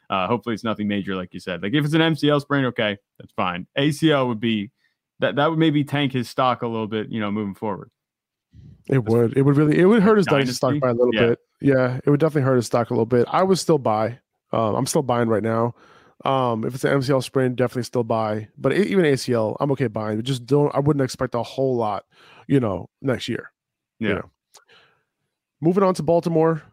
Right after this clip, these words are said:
Speaker 2: Demarcus Robinson ended up catching all nine of his targets for a hundred twenty-eight yards from Lamar Jackson. You know, should we be paying attention to this? 'Cause Devin Duvernay only had one target, right? Duvernay
Speaker 1: Yeah.
Speaker 2: hasn't seen,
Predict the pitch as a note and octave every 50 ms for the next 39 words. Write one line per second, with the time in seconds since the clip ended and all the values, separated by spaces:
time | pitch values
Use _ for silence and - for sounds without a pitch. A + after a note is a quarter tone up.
0 | _ _ _ _ _ - C3+ C#3 D#3+ G#3+ A#3+ C4+ A#3 D3+ C#3+ C#3+ D3 D3+ C3+ C#3
1 | B2+ - - A#2+ A2+ A2 - - - C#3 C#3 C3+ C#3 C#3 B2+ - - - C#3 C3+
2 | C3 - - C#3 C3 B2 A#2+ - - C3+ D3+ E3+ E3+ D#3+ E3+ F3 D#3+ E3+ D#3 -
3 | - B2+ A#2 G#2+ A2+ - - - B2 A#2 A2 A#2 C3+ C3 C#3+ C#3 - - D3 C#3+
4 | C#3 C#3+ C3 B2 B2 A#2 A2+ A2 - C3+ B2 A#2+ A2+ A2+ A2 A2 G#2 G#2 G#2+ G2+
5 | G#2+ G2+ - G#2+ G#2 G#2 G#2 _ _ _ _ _ _ _ _ _ _ _ _ _
6 | _ _ _ _ - D#3 D#3+ C#3+ C3+ A#2 G2+ F#2 G2 F#2+ - _ _ _ _ _
7 | _ _ - - - - - C#3 D3 E3 F3+ G3+ A3 F3+ - - G3 F#3+ - F3+
8 | F#3 F3+ F#3+ F3 - C3 C3 - F#3 F3 - F3 G3 A3 G#3 - - - C#3 B2
9 | G#2 G#2+ - D3 F#3+ G#3+ G#3 D#3 F#3 G3+ E3+ D3 B2 A2+ A2+ A#2 C#3 C#3+ C#3 C3+
10 | C#3+ C3 A#2 A#2 B2+ B2 A#2 - G2+ G2+ - - - - _ _ _ _ _ _
11 | _ _ _ - A#2+ A#2+ B2 A#2 A#2 B2+ D#3 E3+ F#3+ F#3 F3 F3 - - - -
12 | - E3+ E3 D3+ D#3 D#3+ E3 D#3 C#3 - - D#3+ D#3